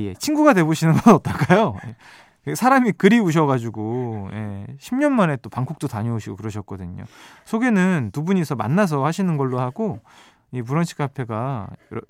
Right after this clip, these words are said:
그 두 분의 촉매 역할을 제대로 해보겠습니다. 아, 근데 십오 년 직장이요?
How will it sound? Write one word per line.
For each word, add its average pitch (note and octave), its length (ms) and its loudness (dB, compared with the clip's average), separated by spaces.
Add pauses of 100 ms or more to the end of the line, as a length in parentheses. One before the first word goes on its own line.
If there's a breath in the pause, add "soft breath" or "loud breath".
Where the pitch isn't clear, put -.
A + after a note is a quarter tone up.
그 A2+ 240 -8
두 C3 120 -6
분의 B2+ 220 -4
촉매 B3+ 260 -2
역할을 A2+ 640 -4
제대로 A#2 340 -6
해보겠습니다. G#2+ 640 -10 (1080 loud breath)
아, A2 240 -6
근데 A#2+ 160 -4
십오 D#3+ 600 -2
년 D4+ 260 0
직장이요? A#2 640 -8